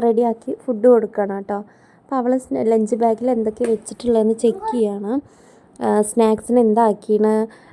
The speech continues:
ആ, ലഞ്ചിന് എന്താക്കീണെന്നൊക്കെ നോക്കുന്നുണ്ട് കേട്ടോ. അപ്പോൾ ഈ, ആ,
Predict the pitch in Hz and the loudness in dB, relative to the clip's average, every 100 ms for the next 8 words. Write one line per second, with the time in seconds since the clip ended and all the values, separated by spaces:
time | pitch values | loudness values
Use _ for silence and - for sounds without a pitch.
0 | - 220 220 220 220 240 247 220 226 208 | -2 2 4 4 4 4 4 4 0 -2
1 | - 208 214 220 214 220 202 196 196 202 | -2 -2 0 -2 -2 -2 -2 -4 -6 -4
2 | 196 196 190 208 214 - - _ - 226 | -4 -6 -6 -10 -12 -20 -20 _ -8 0
3 | 254 254 - - _ 233 | 2 2 -2 -12 _ 2